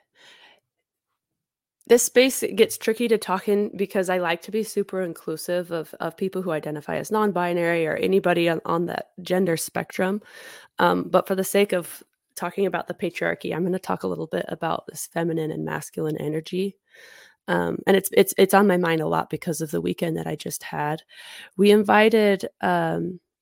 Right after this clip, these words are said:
one of the clinicians I had there, her name's April Davis, and she is the podcast host for, her, her podcast is called the Vagina Blog Podcast.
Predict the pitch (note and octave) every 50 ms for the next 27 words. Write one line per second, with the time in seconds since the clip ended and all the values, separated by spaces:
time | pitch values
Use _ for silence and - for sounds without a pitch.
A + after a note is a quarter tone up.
0 | - _ - G3+ G#3 G#3 G#3+ A#3 A3+ - - F#3+ F#3 F#3 F#3+ - - G#3 G#3 F#3+
1 | G3 F#3+ F3+ - F#3 F#3 F3+ E3+ E3 F3 E3+ E3+ F3 F3+ E3 E3+ G3 F#3 F#3 F#3
2 | F#3 G3 - - - F3+ E3+ - - G3 F#3 - F3 E3 D#3 C#3+ D#3+ F3+ F#3 -
3 | - - - - - E3+ E3 E3 E3 - - - - F#3 F3+ F#3 F3+ G3 - -
4 | E3+ E3 E3 E3+ - - - - - - - E3 D#3+ - - - - - - -
5 | - F3+ F3 D#3 - - - - - - E3+ D#3+ D#3 D#3 D#3 D#3 D3+ C#3+ - _
6 | _ _ _ _ - - - F3+ G3 - G3 F#3+ - - F3+ F3 - - - -
7 | - - E3+ D#3 D3 D#3+ D3 D#3+ D3 - D3+ D3+ D#3+ E3+ - - F3+ F3 F#3 G3+
8 | - - - F3+ E3+ - - - E3+ E3+ F#3+ - - -